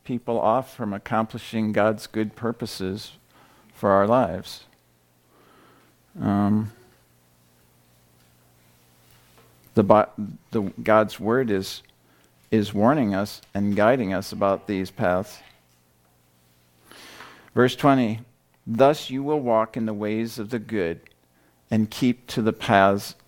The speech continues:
of the righteous. For the upright will live in the land,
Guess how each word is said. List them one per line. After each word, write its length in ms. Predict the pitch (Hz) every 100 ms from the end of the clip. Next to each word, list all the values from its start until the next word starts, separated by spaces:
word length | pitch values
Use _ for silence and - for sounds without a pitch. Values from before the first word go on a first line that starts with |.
| -
of 160 | 98
the 80 | 95
righteous. 680 | 95 95 101 95 82 - - - _ _ _ - - - - -
For 160 | -
the 180 | 113 120 -
upright 600 | 175 202 123 107 104 - _ _ _ -
will 380 | 117 117 113 120
live 440 | 139 104 98 117 -
in 200 | 110 107
the 80 |
land, 540 | 107 113 110 95 90